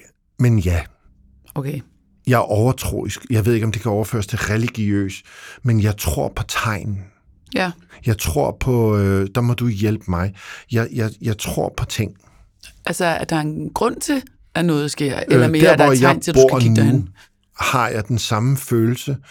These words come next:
Speaker 1: som jeg har haft de fire tidligere steder, jeg har boet i Danmark. Det var, når jeg har ledt efter en lejlighed, så kommer jeg hen, og så står der tooghalvfjerds.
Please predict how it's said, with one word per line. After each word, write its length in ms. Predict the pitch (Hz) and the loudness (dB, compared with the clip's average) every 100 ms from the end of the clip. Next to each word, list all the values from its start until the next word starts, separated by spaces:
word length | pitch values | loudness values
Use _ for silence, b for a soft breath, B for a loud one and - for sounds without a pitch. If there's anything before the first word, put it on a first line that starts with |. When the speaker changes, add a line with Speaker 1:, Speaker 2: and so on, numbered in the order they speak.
| B B - | B B -8
Speaker 1:
som 280 | - 113 | -2 0
jeg 80 | 107 | 0
har 60 | 98 92 | -2 -2
haft 240 | 110 - - _ _ - | -4 -6 -16 _ _ -8
de 60 | |
fire 360 | 95 - 110 123 | -6 -4 -2 -2
tidligere 720 | 123 - 117 117 120 123 101 | -4 -4 0 0 0 -2 -2
steder, 420 | - 107 110 113 | -2 0 0 0
jeg 180 | 107 95 | 0 0
har 100 | 101 - | -2 -2
boet 400 | 101 92 110 - | -4 -2 -4 -6
i 120 | - 95 | -8 -4
Danmark. 400 | 92 82 92 98 - B B B B B B B B B _ | -4 -2 -4 -6 -16 B B B B B B B B B _
Det 140 | 127 110 | -2 0
var, 160 | 110 | 0
når 120 | 117 | 0
jeg 160 | 113 104 | 0 0
har 80 | 104 | 0
ledt 320 | 101 131 - | -2 -2 -2
efter 260 | 104 - 117 | -6 -4 -4
en 140 | 107 | -2
lejlighed, 460 | 90 87 104 117 - 117 _ _ b b b b | -2 -2 -4 -6 -8 -14 _ _ b b b b
så 140 | - | -8
kommer 280 | - 120 113 | -4 -2 -2
jeg 120 | 110 | -2
hen, 220 | 87 101 - _ _ _ _ _ _ _ _ _ _ _ _ _ | -2 -4 -6 _ _ _ _ _ _ _ _ _ _ _ _ _
og 60 | - | -12
så 100 | - | -10
står 180 | - 113 | -6 -6
der 100 | 98 | -6
tooghalvfjerds. 1040 | - - - 92 104 98 - 76 - - | -8 -12 -8 -4 -4 -4 -8 -8 -12 -18